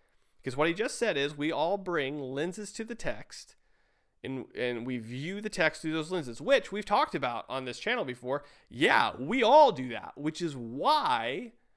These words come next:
deep exegetical Bible study looking at, again,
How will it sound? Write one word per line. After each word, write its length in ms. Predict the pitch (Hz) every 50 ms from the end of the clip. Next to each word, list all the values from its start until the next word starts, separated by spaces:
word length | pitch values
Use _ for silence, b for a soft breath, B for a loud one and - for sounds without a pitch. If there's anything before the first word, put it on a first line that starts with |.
| _ _ _ _ _ _ _ _ _ _ _ _ _ _ _ _ _ - 135 -
deep 400 | 151 175 208 240 247 247 - - -
exegetical 800 | 147 185 - - 135 117 - 160 196 214 214 208 - 214 202 196
Bible 540 | 165 123 131 120 131 160 190 208 202 196 190
study 480 | - - - - 208 208 202 202 196 165
looking 480 | 139 139 156 208 247 - - 156 131
at, 200 | 123 107 98 -
again, 480 | 117 123 - 240 269 233 151 120 -